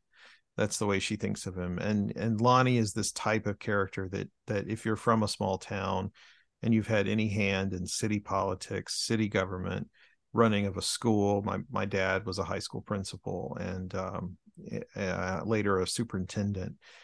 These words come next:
And so there was a, there was a guy that served on the school board, total ass, uh, that, that <laughs> Lonnie, like, has deep roots in, uh, some people I knew in my small community that I grew up in.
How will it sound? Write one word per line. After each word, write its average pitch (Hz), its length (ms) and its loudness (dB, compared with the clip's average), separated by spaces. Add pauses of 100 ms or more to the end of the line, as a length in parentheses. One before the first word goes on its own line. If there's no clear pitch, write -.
(160)
And 104 120 -2
so 98 480 0
there 104 160 0
was 101 180 -2
a, 92 260 -2 (380)
there 110 140 4
was 101 140 0
a 98 40 -4
guy 92 360 2
that 95 140 -2
served 95 340 0
on 95 100 -2
the 101 60 -4
school 98 320 -2
board, 98 460 -4 (680)
total 107 500 0
ass, 95 560 -2 (560)
uh, 104 340 6
that, 104 260 2
that 101 180 4 (400)
<laughs> 180 120 8 (440)
Lonnie, 113 540 6
like, 104 260 -2
has 110 260 2
deep 104 300 0
roots 101 320 -2
in, 95 400 -2
uh, 95 220 0
some 98 240 -2
people 104 340 -2
I 95 120 -2
knew 95 360 0
in 95 100 -2
my 95 140 -2
small 95 380 -2 (100)
community 98 460 0
that 101 120 -4
I 92 100 -2
grew 95 280 0
up - 140 -6
in. 98 260 -4